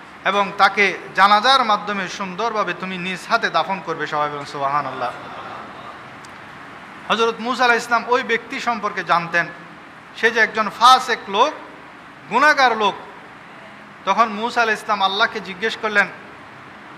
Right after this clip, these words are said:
"হে আল্লাহ, আমি তো জানি সে ফাসেক, গুনাহগার, যার কারণে মানুষ তার জানাজা পড়ার জন্যও রাজি নয়,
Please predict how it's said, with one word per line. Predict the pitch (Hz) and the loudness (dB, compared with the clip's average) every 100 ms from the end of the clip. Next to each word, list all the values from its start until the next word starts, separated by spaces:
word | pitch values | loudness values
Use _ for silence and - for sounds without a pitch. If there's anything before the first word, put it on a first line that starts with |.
| - | 0
"হে | 254 | 6
আল্লাহ, | 240 240 233 | 6 8 6
আমি | 262 269 | 4 -2
তো | 254 | 0
জানি | 214 220 214 | 4 4 2
সে | - 226 | -2 -2
ফাসেক, | - 226 220 220 185 | 2 2 2 0 -4
গুনাহগার, | 175 208 208 190 - - - - - - - - - - - | -2 -2 4 4 2 -6 -18 -20 -20 -20 -20 -20 -20 -20 -4
যার | - 220 220 | 6 6 8
কারণে | 240 247 247 | 4 4 2
মানুষ | 220 233 277 - - | 2 4 4 0 2
তার | 240 190 | 2 2
জানাজা | 208 233 240 247 | 4 4 4 2
পড়ার | 254 285 294 | 4 4 4
জন্যও | 277 247 220 | -2 -2 4
রাজি | 202 180 190 | 4 4 2
নয়, | 190 | -2